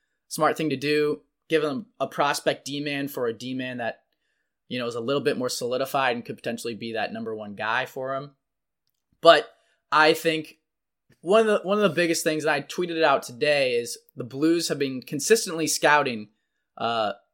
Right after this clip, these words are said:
the Philadelphia Flyers, and the Flyers scouts have been scouting the Blues, uh,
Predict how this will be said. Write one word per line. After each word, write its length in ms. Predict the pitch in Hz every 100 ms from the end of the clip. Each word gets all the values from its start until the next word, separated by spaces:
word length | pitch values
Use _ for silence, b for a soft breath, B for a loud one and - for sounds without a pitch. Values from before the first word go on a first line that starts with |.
| -
the 100 | 120
Philadelphia 580 | 147 147 139 135 139
Flyers, 500 | 117 - 123 117 101
and 100 | 107
the 40 | 113
Flyers 460 | - 143 156 156
scouts 340 | - 143 127 117
have 120 | 123
been 140 | 123
scouting 460 | 117 - 123 123 120
the 80 | 120
Blues, 520 | 117 117 117 113 - b b b
uh, 300 | - 110 107